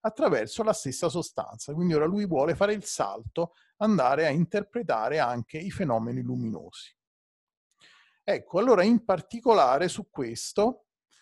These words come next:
dall'opera più famosa di Maxwell, ancora adesso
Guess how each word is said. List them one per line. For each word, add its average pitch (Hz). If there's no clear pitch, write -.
dall'opera 135
più -
famosa 160
di 120
Maxwell, 139
ancora 139
adesso 131